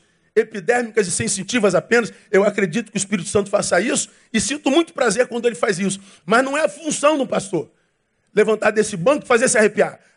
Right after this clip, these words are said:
é levantar desse banco e ser um ser humano melhor, um pai melhor, uma mãe melhor,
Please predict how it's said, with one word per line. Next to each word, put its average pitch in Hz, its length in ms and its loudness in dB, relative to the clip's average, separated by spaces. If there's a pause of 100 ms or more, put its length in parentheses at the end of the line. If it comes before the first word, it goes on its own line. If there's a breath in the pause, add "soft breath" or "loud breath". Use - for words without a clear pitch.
é 143 140 0
levantar 156 400 0
desse 151 220 -8
banco 151 260 -8
e - 40 -14
ser 170 180 -8
um 147 60 -6
ser 165 220 -6
humano 180 240 0
melhor, 127 280 -4
um 123 80 -4
pai 180 200 0
melhor, 127 340 -4
uma 131 160 -6
mãe 185 160 2
melhor, 143 380 2